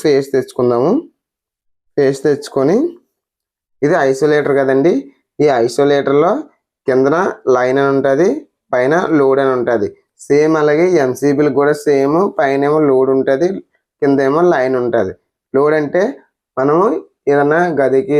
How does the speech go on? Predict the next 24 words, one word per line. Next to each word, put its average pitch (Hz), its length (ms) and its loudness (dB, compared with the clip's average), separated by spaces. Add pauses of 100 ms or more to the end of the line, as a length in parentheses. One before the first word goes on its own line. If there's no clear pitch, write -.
హాల్కి 135 360 0
వెళ్ళేటువంటి 135 680 0 (840)
ఆ - 20 -2 (100)
దాన్ని 151 280 0 (180)
లో-, 131 200 0 (240)
వైర్లని 139 440 2 (100)
లోడ్ 139 260 2
కింద 143 140 2 (100)
భావిస్తారు. 131 540 -2 (540)
అలాగే 147 300 2 (640)
మన 143 140 0 (320)
నార్మల్గా 139 420 0 (120)
మీటర్ 139 360 0
బో-, 139 240 0
మీటర్ 135 320 -2
దగ్గర 135 220 0
నుంచి 135 140 0
వచ్చేటువంటి 135 580 -2 (100)
వైర్లని 139 380 0 (200)
లైన్, 139 240 0 (200)
లైన్గా 120 320 -4 (100)
భావిస్తారు. 117 540 -6 (440)
ఇప్పుడు 160 240 -2
మనం 160 160 -2